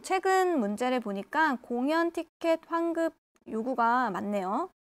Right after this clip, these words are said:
어, 아무래도 공연은 다수를 대상으로 판매를 하다 보니까 티켓을 예매한 사람들이 많다 보니까 같은 피해를 입은 사람들이 많아서 이렇게 집단 분쟁 조정을 신청해서 해결을 해달라고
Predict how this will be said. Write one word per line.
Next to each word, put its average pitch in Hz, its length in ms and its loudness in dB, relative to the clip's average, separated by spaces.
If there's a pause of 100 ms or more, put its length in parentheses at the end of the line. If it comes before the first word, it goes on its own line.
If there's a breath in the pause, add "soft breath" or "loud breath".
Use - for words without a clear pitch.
(300)
어, 190 120 -8
아무래도 311 440 2
공연은 262 540 0
다수를 349 580 0
대상으로 233 680 0
판매를 311 440 0
하다 320 200 2
보니까 220 560 0 (420 loud breath)
티켓을 349 480 0
예매한 247 320 0
사람들이 311 720 2
많다 214 500 0
보니까 202 680 -4
같은 302 380 -6
피해를 330 340 0
입은 208 240 -6
사람들이 247 640 -2
많아서 208 420 -4
이렇게 214 520 -6
집단 226 460 -6
분쟁 202 340 -8
조정을 208 520 -6 (360 loud breath)
신청해서 302 880 -2
해결을 294 400 -2
해달라고 247 920 -2